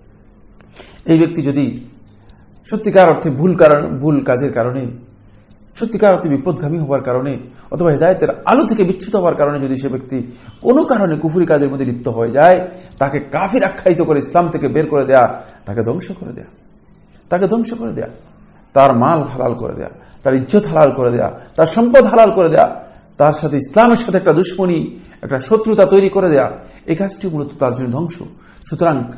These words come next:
কোন ইমানদার ব্যক্তি যেমনিভাবে নিজের জন্য ধ্বংসকে ডেকে আনবে না, তেমনিভাবে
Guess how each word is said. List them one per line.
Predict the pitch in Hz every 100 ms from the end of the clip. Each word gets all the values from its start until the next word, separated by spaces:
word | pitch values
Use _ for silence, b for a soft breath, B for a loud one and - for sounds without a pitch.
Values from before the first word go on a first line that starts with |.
| -
কোন | 165
ইমানদার | 147 127 131 165
ব্যক্তি | 147 -
যেমনিভাবে | 131 123 131 123 123 120 B -
নিজের | 143 180 156
জন্য | 156 139
ধ্বংসকে | 123 - 120 127 107 B B 120
ডেকে | 123 127
আনবে | 117 123
না, | 160 233 - B B -
তেমনিভাবে | 214 208 180 156 143 107